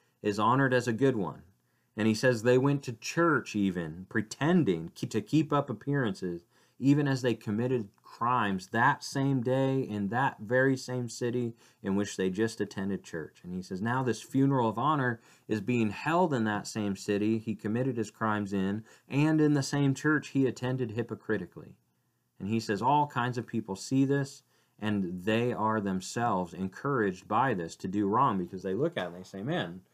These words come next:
that lo-, that guy did everything wrong, didn't ever hurt all kinds of people, and here he is being celebrated." So that is the path, uh,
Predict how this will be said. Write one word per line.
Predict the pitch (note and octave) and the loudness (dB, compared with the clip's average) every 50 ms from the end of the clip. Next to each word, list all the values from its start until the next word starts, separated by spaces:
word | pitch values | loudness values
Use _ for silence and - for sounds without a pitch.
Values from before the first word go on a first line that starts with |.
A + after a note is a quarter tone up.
| _ _ _ _ _ _ _ - | _ _ _ _ _ _ _ -4
that | B2+ D3 E3 C#3 A#2 | -2 -2 -2 -2 -2
lo-, | B2 C3 C3 C3+ C3 B2 A2 | -2 0 0 0 -2 -4 -4
that | A#2 C3+ D3+ D#3 B2+ G#2 | -4 -4 -4 -4 -4 -4
guy | A#2 A#2 A#2 A#2 A#2+ A#2+ A#2+ | -2 0 0 0 0 0 -2
did | A2 G#2 G2+ G2+ | -2 -2 -2 -2
everything | G#2+ C#3 F3 F3+ F3+ E3 D3 - D3 B2+ A2 | -2 -2 0 0 0 -2 -2 -2 -4 -4 -2
wrong, | G#2 G2+ F#2+ F#2+ F#2+ F#2 F#2 F#2+ F#2+ F#2 - - F#2+ | -2 0 0 0 0 0 -2 -2 -4 -6 -8 -14 -6
didn't | G2 B2+ D3+ E3+ D#3 E3 D#3 - - - _ _ - | 0 2 2 2 2 0 -2 -4 -6 -14 _ _ -8
ever | B2 C3+ D3 C#3+ - - A#2 G#2+ - - | -6 -6 -6 -6 -6 -8 -10 -12 -12 -8
hurt | - - D#3+ E3 - - | -2 0 0 0 0 -2
all | B2+ C#3+ E3 E3+ | -2 -2 -2 -2
kinds | - - D#3 D3 D3 C3+ B2 | -4 -6 -6 -4 -4 -4 -4
of | A2 - | -4 -4
people, | - A2+ A2 G#2+ - A2+ A2+ G#2+ G#2+ A2 A2 - _ _ _ _ _ - | -4 -4 -4 -2 0 0 0 0 0 -2 -6 -12 _ _ _ _ _ -6
and | G2 F#2+ F#2+ | -6 -4 -2
here | A2+ C#3 D3+ D#3 D3+ | -2 0 2 2 2
he | C#3+ C3+ B2+ | 2 2 0
is | A#2+ A#2+ A#2+ A2 | 0 0 -2 -4
being | G2 G#2 G#2 G#2 G2 F#2+ | -4 -4 -4 -2 -4 -4
celebrated." | - - - G2+ G#2 G2+ F#2+ E2+ F2 E2+ D#2 D2 D2+ - - - _ _ _ | -6 -6 -6 -4 -4 -4 -4 -4 -6 -6 -8 -8 -12 -14 -18 -20 _ _ _
So | _ - | _ -10
that | F#2 G2+ A2 A#2+ B2 B2 | -6 -4 -2 -2 -2 -2
is | A#2+ A2+ A2 | -4 -6 -6
the | - - | -10 -10
path, | - - F#2+ F#2 F2+ F2 F2 - _ _ _ _ _ _ _ _ _ _ _ _ - | -8 -8 -6 -6 -6 -6 -10 -14 _ _ _ _ _ _ _ _ _ _ _ _ -8
uh, | - F#2 F2+ F2 E2+ | -6 -6 -4 -6 -6